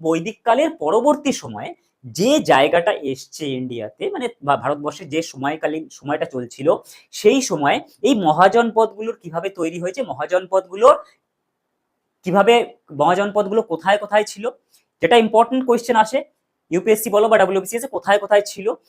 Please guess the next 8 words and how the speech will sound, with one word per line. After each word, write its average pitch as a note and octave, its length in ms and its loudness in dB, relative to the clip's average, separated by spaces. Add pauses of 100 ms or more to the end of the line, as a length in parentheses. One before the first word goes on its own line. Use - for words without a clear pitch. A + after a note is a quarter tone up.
(240)
তাদের G#3+ 200 4
ইম্পর্টেন্ট A#3+ 460 -2
কিছু A#3+ 160 -4
রাজাদের E3 400 4
নাম, D3+ 320 -2 (640)
এখন C4 300 4 (500)
কোথায় G3+ 220 4
অবস্থিত, F#3+ 400 0